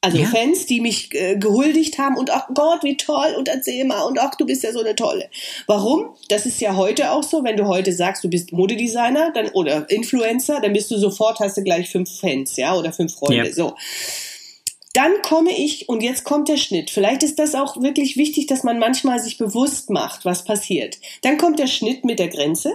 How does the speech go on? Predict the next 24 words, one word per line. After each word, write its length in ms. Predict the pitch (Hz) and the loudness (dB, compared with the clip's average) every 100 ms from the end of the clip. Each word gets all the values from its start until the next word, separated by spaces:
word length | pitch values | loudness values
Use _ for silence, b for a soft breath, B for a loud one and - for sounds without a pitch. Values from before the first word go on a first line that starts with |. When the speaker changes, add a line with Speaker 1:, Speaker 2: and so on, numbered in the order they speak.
| - | -2
Speaker 1:
ja, 200 | 170 294 | 0 0
also 200 | 196 175 | 0 0
sprich, 360 | - 196 196 196 | -2 0 -2 0
die, 260 | 196 170 | 2 2
äh, 360 | 151 127 156 151 | 2 0 0 2
D 120 | 190 | 4
D 120 | 180 | 4
R 80 | 151 | 2
gibt 180 | 170 190 | 0 0
es 140 | 262 | -2
nicht 220 | 269 269 285 | -2 -2 -2
mehr. 140 | 285 | 0
Ich 200 | 262 - | -2 0
komme 280 | 269 240 233 | -2 0 0
in 100 | 196 | 0
die 100 | 185 | 0
B 140 | 165 | 0
R 120 | 151 | 0
D. 240 | 135 180 370 - _ _ _ _ - - - | 0 0 0 -6 _ _ _ _ -6 -6 -2
Ich 280 | 214 196 - | -2 -2 0
gehe 280 | 254 302 240 | 2 2 2
in 120 | 226 | 2
den 160 | 190 | 0
Club. 280 | 180 254 - | 0 -4 -6